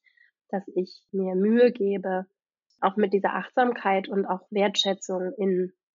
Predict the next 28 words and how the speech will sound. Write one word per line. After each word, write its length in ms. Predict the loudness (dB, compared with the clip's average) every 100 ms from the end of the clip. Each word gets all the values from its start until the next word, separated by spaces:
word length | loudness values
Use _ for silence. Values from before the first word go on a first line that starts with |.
| _ _ _ 0
für 120 | 2
andere 580 | 2 2 2 0 -2 0
und 120 | 0
auch 180 | 0 0
für 80 | 2
mich 280 | 2 2 0
und 100 | 2
meine 260 | 6 4
Zeit 320 | 2 0 0
tatsächlich 580 | -2 -6 -2 0 -2 -2
in 480 | 0 2 4 0 -4 _ _ _ _ _ _
jede 220 | 0 2 0
Form 400 | -2 0 0 -2
von 500 | -2 0 0 -4 -8 _ _ -2
Interaktion 840 | 0 0 -6 -8 -2 4 4 4
zu 180 | 0 2
gehen, 580 | 4 4 4 0 -4 _ _ _ _
sei 140 | -2
es 100 | -2
mit 140 | -2 -2
mir 200 | 0 4
selbst 400 | 4 4 2 -2
oder 200 | -2 0
mit 160 | -2
anderen 420 | -4 -4 -4 -4 -8
so. 100 | -8
Und 380 | -6 -8 -10 -8
das 420 | -6 -6 -10 -20